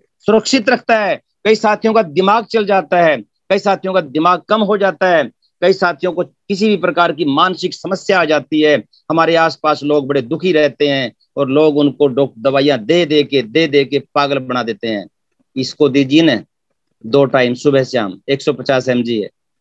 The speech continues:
वो नहीं खाएगा, नहीं खाएगा तो उसकी मर्जी है। आप योद्धा बनिए, आप इसका पू-, आप इसको रस्ते-, रिसर्च पे जाइए, इसकी रिसर्च भी है, अभी मैं नहीं दिखा पा रहा।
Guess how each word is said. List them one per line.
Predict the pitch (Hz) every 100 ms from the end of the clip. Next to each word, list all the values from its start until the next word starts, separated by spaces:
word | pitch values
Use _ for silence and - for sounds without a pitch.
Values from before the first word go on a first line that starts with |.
| _ _ -
वो | 202
नहीं | 214 254
खाएगा, | 220 214 202 170 113 - _
नहीं | 196 240
खाएगा | 208 196 202
तो | 202
उसकी | 226 -
मर्जी | 240 202 180 185
है। | 160 - _
आप | 196 233
योद्धा | 240 233 220 254
बनिए, | 214 185 190 - _ _ _ _ -
आप | 208 254 262
इसका | - 277
पू-, | 262 - 247
आप | 233 240 233
इसको | 220 269
रस्ते-, | 226 214 254 247
रिसर्च | 220 214 262 -
पे | 220
जाइए, | 175 143 131
इसकी | 131 -
रिसर्च | 220 214 247 202
भी | 202
है, | 147 110 _ _
अभी | 160 214
मैं | 233
नहीं | 247
दिखा | 220 185 170
पा | 147
रहा। | 131 110